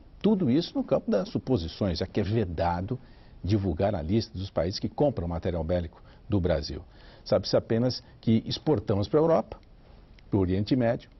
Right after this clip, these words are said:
para a África, para a Ásia e para os Estados Unidos. Quem faz a triagem é o Itamaraty, que veta a exportação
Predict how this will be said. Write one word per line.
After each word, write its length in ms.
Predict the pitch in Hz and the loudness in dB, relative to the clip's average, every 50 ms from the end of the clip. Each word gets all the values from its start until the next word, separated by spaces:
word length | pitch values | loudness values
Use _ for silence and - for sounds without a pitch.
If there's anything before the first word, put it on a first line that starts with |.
| - - | -4 0
para 120 | 110 95 90 | 2 4 4
a 140 | 92 101 | 4 2
África, 380 | 117 131 - - - - - 135 - - | 0 0 -4 -10 -12 -12 -12 -14 -8 -2
para 140 | - 104 90 | 0 2 4
a 200 | 87 90 95 113 | 4 4 4 2
Ásia 300 | 127 123 131 135 135 135 - - - - | 2 2 0 -2 -4 -6 -10 -18 -6 -2
e 160 | 107 110 110 | 0 0 0
para 200 | 107 - 101 101 | 2 2 2 2
os 120 | 104 98 | 2 0
Estados 400 | 104 98 - - - - 180 226 | -2 -4 -2 0 0 0 2 2
Unidos. 500 | 269 240 147 101 90 78 76 - - - - - - - - - - - - - - - - - | 2 2 2 0 0 -4 -6 -10 -16 -18 -20 -20 -20 -20 -20 -20 -20 -20 -20 -20 -20 -20 -4 0
Quem 160 | - 139 117 | 0 0 0
faz 300 | - - 113 98 98 104 | 0 2 2 2 2 0
a 60 | 98 | -2
triagem 400 | - - 127 104 113 127 127 147 | 0 2 4 4 4 4 4 2
é 20 | |
o 20 | 147 | 2
Itamaraty, 560 | 131 - 127 135 135 139 120 - - - 90 | 2 2 2 4 4 4 2 2 0 -6 -6
que 140 | - - 123 | 0 0 0
veta 580 | 95 92 104 131 147 143 - - - 90 71 76 | 0 2 4 4 4 4 2 0 -2 -4 -4 -2
a 100 | 80 92 | -4 -4
exportação 680 | 92 - - - 104 92 - 92 - - - 110 110 110 | -4 -4 -2 -2 -2 -2 -2 -4 -4 -2 -2 -2 -2 -2